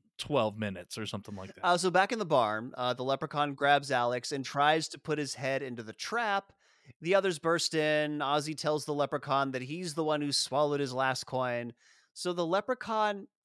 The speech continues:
Speaker 2: chases Ozzy out of the barn, and Nathan is fucking useless here. <laughs> He's like, he just, like, lets the leprechaun run by him. He's like, "Oh, no, don't."
Speaker 1: He's got a nasty injury.
Speaker 2: Doesn't do anything. C-, coulda shot him.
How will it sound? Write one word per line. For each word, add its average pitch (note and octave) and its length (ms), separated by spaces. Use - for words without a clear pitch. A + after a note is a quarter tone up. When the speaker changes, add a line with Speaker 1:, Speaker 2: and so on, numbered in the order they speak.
Speaker 2:
chases F3 540
Ozzy D3+ 400
out C3+ 240
of C3+ 140
the C3+ 100
barn, B2 520
and C3 360
Nathan A#3 480
is D#3+ 260
fucking D3 320
useless A#2+ 540
here. G#2+ 320
<laughs> - 60
He's G#3 280
like, A3+ 280
he G#3+ 240
just, C#4+ 160
like, F4 140
lets A3 440
the G#3+ 180
leprechaun F#3+ 680
run D#3+ 260
by D#3 260
him. D3 120
He's C#3+ 80
like, D#3 140
"Oh, G#3 360
no, G#3 260
don't." F#3+ 320
Speaker 1:
He's C#4+ 160
got E4+ 220
a E4 40
nasty D#3 540
injury. F#2 440
Speaker 2:
Doesn't C#4+ 260
do D#4 140
anything. D4+ 260
C-, A#3 80
coulda D4+ 200
shot A3 480
him. C#4+ 280